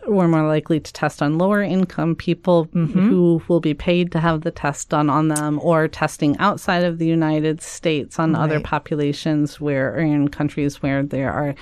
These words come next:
Speaker 1: uh, lower thresholds for approval. And, um, yeah.
Speaker 2: Would those be, um, called human, human volunteers is the word that I've read a lot. Whenever,
Speaker 1: Mm-hmm.
Speaker 2: okay.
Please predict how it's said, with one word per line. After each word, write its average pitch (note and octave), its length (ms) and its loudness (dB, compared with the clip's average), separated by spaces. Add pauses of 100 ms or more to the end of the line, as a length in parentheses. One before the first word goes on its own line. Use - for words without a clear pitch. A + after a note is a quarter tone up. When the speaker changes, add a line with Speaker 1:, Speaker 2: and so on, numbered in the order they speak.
(480)
Speaker 1:
uh, F3+ 80 2
lower E3 260 4
thresholds C#3+ 680 -4
for C#3 180 -2
approval. D#3+ 720 0
And, C#3 280 2 (220)
um, C3+ 340 -2 (200)
yeah. E3 220 -2 (280)
Speaker 2:
Would G3+ 120 4
those A3 160 2
be, A3+ 340 2 (260)
um, D3+ 600 -2 (240)
called D#3+ 240 -4
human, F#3 300 2 (220)
human G#3+ 360 4
volunteers D#3+ 560 2
is D3 140 0
the D#3 100 0
word C#3+ 220 0
that C#3 120 -2
I've C#3 140 -2
read C#3+ 220 -2
a - 20 -2
lot. C3+ 260 -2
Whenever, C4+ 220 4
Speaker 1:
Mm-hmm. E4 200 6
Speaker 2:
okay. C#3+ 280 -4